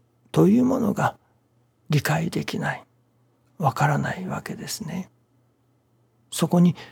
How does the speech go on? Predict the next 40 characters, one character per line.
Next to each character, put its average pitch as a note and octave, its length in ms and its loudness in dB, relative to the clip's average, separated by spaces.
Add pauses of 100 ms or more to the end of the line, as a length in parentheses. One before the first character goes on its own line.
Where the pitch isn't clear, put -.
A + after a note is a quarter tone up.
(340)
助 - 280 2
か B2+ 100 -4
り C#3 140 -4
が D3 120 -4
な C#3 200 0
い D#3 100 -8
わ - 160 -8
け - 120 -12
で - 120 -16
す。 - 260 -10 (540)
私 - 500 -2
ど - 100 -2
も - 120 -4
が - 180 -4 (1120)
心 B3 380 4
が E3 160 4
育 G3+ 360 4
ち、 - 260 -4 (160)
神 G3 200 6
様 E3+ 300 4
の F3 180 4
親 F#3 260 6
心 G#3+ 480 2
が D3+ 260 -4 (180)
わ E3+ 200 0
か C3 160 0
る G3 140 0
よ G#3 160 0
う G#3 60 4
に G#3 120 4
な - 140 4
っ - 140 -4
た - 120 -6
ら、 - 160 -6 (520)
「は - 400 2
あ、 E3 40 -4
な D3+ 220 0
る F#3+ 60 -6
ほ - 180 -4
ど。 A#3+ 280 -4